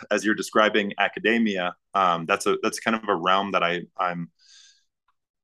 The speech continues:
I, I haven't invested any thought in, but, uh, there have been kind of, like, calls towards it,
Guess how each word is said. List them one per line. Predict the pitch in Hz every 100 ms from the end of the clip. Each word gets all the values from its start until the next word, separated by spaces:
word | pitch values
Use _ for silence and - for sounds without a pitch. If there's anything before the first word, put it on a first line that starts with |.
| - - -
I, | - - 113 107 -
I | 107
haven't | 101 104 107 104
invested | 98 92 - 104 95
any | 95 92 85 - -
thought | - 92 - - -
in, | 123 127 135 -
but, | - 92 92
uh, | 90 85 82
there | 92 95
have | 92 92 92
been | 98 92
kind | 95 87
of, | 87
like, | 85 85 -
calls | - 87 87 107 - -
towards | - 87 92 107
it, | 139